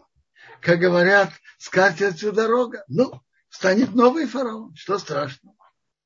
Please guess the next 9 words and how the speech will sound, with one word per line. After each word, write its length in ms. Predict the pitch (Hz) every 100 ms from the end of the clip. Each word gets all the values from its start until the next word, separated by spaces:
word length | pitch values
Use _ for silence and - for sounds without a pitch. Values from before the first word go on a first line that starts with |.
| _ _ - - -
Но 180 | 139 151
тут 240 | 214 233
он 140 | 233 233
начинает 640 | 170 196 208 214 196 160
думать, 420 | 285 320 226 156
виночерпий, 960 | 156 175 170 165 180 165 156 170 160 156 _ _ _ _ _ - _ _ _ _ _ _ _ _ -
станет 540 | - 196 214 233 170
новый 480 | 175 240 294 180 135
фараон. 680 | 131 127 120 117 113 104